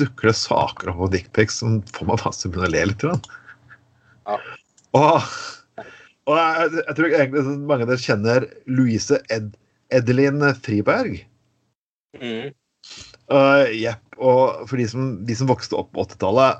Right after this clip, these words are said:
Speaker 1: øh, vi har jo sett henne. Eh,
Speaker 2: Ja da.
Speaker 1: og vi, vi husker henne fra, vi på Saltkråkan. Og hun var en
Speaker 2: Yes.
Speaker 1: vakker ung kvinne, og hun, og hun har
Speaker 2: Ja.
Speaker 1: spilt masse bra etter det, og en fantastisk skuespiller, og liksom, hun ble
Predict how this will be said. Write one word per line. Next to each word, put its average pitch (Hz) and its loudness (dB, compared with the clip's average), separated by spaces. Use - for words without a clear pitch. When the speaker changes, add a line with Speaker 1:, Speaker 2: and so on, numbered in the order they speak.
Speaker 1:
øh, 107 -6
vi 120 2
har 117 6
jo 107 -8
sett - -6
henne. 90 -4
Eh, 113 4
Speaker 2:
Ja 113 6
da. - 2
Speaker 1:
og 131 2
vi, 127 2
vi 123 -2
husker 113 2
henne 101 0
fra, 113 2
vi 123 -2
på 123 -8
Saltkråkan. 92 -4
Og 123 2
hun 147 2
var 110 2
en 113 -6
Speaker 2:
Yes. 113 0
Speaker 1:
vakker - -10
ung 107 -4
kvinne, 98 -6
og 95 -4
hun, 110 2
og - -2
hun 131 2
har 139 4
Speaker 2:
Ja. 120 -6
Speaker 1:
spilt - -12
masse 113 -10
bra 107 0
etter 104 -4
det, 131 2
og 170 0
en 160 -2
fantastisk - -4
skuespiller, 113 0
og 170 2
liksom, 139 0
hun 123 -2
ble 110 2